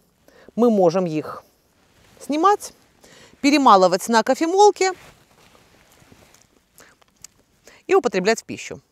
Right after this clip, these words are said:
Единственное, что перемалывать их желательно,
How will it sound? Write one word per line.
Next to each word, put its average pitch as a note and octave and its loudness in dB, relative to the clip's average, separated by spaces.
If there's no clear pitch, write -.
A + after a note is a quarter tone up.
Единственное, D#4 -2
что - -8
перемалывать C4+ 2
их C4 -6
желательно, B3 -2